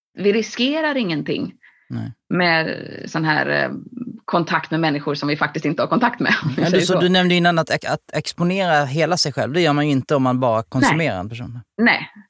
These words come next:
Speaker 1: exakt. Och det de konsumerar av den andra personen är ju heller inte hela den personen.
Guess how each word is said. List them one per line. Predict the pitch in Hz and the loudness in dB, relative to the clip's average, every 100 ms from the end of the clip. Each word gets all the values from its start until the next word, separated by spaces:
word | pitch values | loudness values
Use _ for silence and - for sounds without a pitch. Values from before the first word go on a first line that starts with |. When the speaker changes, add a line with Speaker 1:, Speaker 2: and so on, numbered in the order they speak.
| _ _ _ 208 | _ _ _ -6
Speaker 1:
exakt. | 202 202 - - - | 0 -2 -2 -6 2
Och | 196 196 196 | 4 4 2
det | 208 | 2
de | 202 202 | 0 0
konsumerar | 202 202 202 226 226 | -2 -2 0 2 2
av | 208 | 2
den | 190 | 2
andra | 202 269 | 0 0
personen | - 220 160 156 131 | -2 -2 0 0 0
är | |
ju | 170 | -2
heller | 170 165 165 | -2 -2 -2
inte | 165 151 | -2 -2
hela | 180 156 151 | 0 0 2
den | 180 262 | 0 0
personen. | 202 131 82 196 | -2 -6 -8 -12